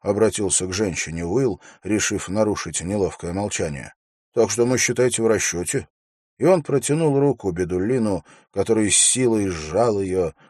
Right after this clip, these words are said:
в порыве благодарности. «Вот видишь», — сказал он жене, — «парень не держит на меня зла. Это была ошибка». Увидев, что Уилл не сердится на них,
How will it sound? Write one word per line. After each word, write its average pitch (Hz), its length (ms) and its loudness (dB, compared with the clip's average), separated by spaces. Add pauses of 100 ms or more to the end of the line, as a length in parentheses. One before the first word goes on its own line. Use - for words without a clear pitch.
в - 180 -20
порыве 87 460 0
благодарности. 78 880 -6 (240)
«Вот 113 260 6
видишь», — 147 600 6 (160)
сказал 87 480 -4
он 80 140 -10
жене, — 78 360 -10 (120)
«парень 113 420 4
не 123 160 2
держит 139 480 6
на 151 120 6
меня 135 320 8
зла. 107 360 6 (200)
Это 98 280 0
была 101 320 8
ошибка». 98 840 4 (540)
Увидев, 160 480 0
что 117 260 2
Уилл 127 280 4
не 113 180 2
сердится 107 720 2
на 90 160 -2
них, 82 420 -8